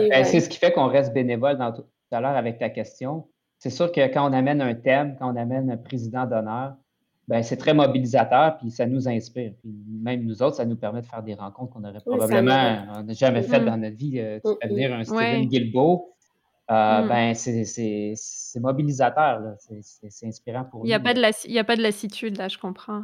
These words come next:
Speaker 1: Ouais.
Speaker 3: Non.
Speaker 1: Ça nous
Speaker 3: Mm.
Speaker 1: garde motivés.
Speaker 3: Ouais, c'est super.
Speaker 1: C'est pas juste pour le public, le président d'honneur, mais c'est pour les troupes.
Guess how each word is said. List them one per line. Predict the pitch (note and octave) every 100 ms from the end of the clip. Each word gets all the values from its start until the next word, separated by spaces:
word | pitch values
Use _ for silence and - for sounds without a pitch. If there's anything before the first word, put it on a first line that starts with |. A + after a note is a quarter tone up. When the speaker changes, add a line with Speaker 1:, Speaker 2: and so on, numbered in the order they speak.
| G#3+
Speaker 1:
Ouais. | G#3+ G#3
Speaker 3:
Non. | G#3 G3 G3+ _ _ _ _
Speaker 1:
Ça | -
nous | G#2+
Speaker 3:
Mm. |
Speaker 1:
garde | A#2+ B2+
motivés. | B2 A2+ A2 G2 G2 _ _ _ _ _ _ A#3+
Speaker 3:
Ouais, | G#3 G#3
c'est | G#3
super. | - - - G#3+
Speaker 1:
C'est | D3
pas | C#3+ C#3+
juste | D#3 -
pour | D3
le | C3
public, | C3+ B2 D3+
le | C3+
président | G#2+ A2+ A#2 A#2
d'honneur, | A2 C3
mais | A#2
c'est | -
pour | A#2+
les | A#2+ A#2+
troupes. | A#2+ B2+